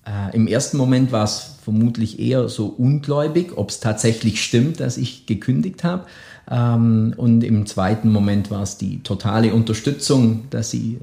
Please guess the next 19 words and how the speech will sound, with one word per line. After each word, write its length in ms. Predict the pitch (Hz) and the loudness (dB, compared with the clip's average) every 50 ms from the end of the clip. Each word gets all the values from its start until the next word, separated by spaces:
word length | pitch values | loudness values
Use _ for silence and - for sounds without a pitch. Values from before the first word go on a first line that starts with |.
| - - | -12 -8
äh, 340 | 107 104 104 101 98 98 98 | -6 -4 -2 -2 -2 -2 -4
mir 340 | - - 101 104 107 107 101 | -4 -2 -2 0 0 0 0
definitiv 920 | 95 - 110 110 - 117 110 104 98 95 - - 110 107 107 107 104 - | 0 0 0 0 2 2 2 2 0 -2 -4 -4 -2 -2 -2 -2 -4 -6
auch 220 | - - 170 - - | -6 -6 -6 -4 -2
das 180 | - 117 - | -2 -2 0
Gefühl 320 | - 117 113 - 127 127 127 | 0 0 2 4 4 4 4
gegeben 500 | 127 117 - 113 113 110 107 107 98 101 | 4 4 6 6 6 6 6 4 4 4
haben, 440 | 104 104 104 98 113 104 101 95 - - - - - - - | 4 4 6 6 6 6 4 2 0 -4 -12 -18 -20 -10 -4
dass 380 | - 101 98 104 - - - - | -2 0 0 0 -2 -2 -2 -2
sie, 360 | 110 104 104 101 104 104 - - | 0 0 0 0 -2 -4 -6 -6
wann 180 | 101 98 98 | -4 -4 -2
immer 240 | - - 120 117 110 | 0 0 0 0 0
ich 140 | 104 113 - | -2 -4 -4
Unterstützung 600 | 107 110 - - - - 110 110 - - 110 101 | -6 -6 -6 -6 -6 -8 -8 -8 -6 -4 -4 -2
benötige, 720 | 98 101 101 101 104 101 - - 95 98 98 98 - - | -2 -2 -2 -2 -4 -4 -4 -6 -4 -2 -4 -4 -4 -4
an 140 | 98 98 95 | -2 -2 0
meiner 240 | 98 101 101 101 104 | 0 0 -2 -4 -2
Seite 340 | - 110 127 151 156 151 | -2 0 0 0 0 0
stehen. 360 | 139 - - 143 139 135 127 | 0 0 0 2 2 2 2